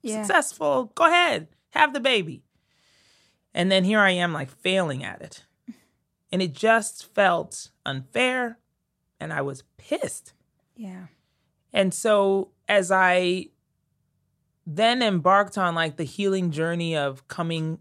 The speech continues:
Speaker 2: back and out of that experience, I was completely irrational. You know, it's like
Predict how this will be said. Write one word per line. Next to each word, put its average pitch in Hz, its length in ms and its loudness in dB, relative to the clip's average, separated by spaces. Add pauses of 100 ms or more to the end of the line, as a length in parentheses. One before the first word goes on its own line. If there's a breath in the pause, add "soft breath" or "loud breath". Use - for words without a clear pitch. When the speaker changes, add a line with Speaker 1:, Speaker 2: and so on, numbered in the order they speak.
(240)
Speaker 2:
back 170 440 0
and 151 200 -6
out 165 280 0
of 139 380 -8 (420)
that 156 360 2 (800)
experience, 160 880 -4 (1040)
I 208 220 6
was 226 160 0
completely 185 680 -4
irrational. 151 680 -2 (800)
You 170 100 -2
know, 220 60 0
it's 220 100 -6
like 151 260 -2